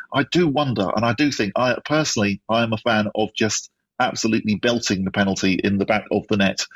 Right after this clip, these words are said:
uh, rather than trying to place it, as I think J J and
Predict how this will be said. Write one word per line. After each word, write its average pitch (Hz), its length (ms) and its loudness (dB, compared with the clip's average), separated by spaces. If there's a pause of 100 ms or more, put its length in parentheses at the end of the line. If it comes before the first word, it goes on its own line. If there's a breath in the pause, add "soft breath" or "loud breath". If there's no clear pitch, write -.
(260 loud breath)
uh, 98 220 2
rather 104 300 2
than 101 160 -2
trying 101 260 0
to 104 80 -4
place 101 340 0
it, 95 180 0
as 95 120 0
I 95 100 0
think 101 180 0
J 101 240 2
J 98 300 2
and 98 200 2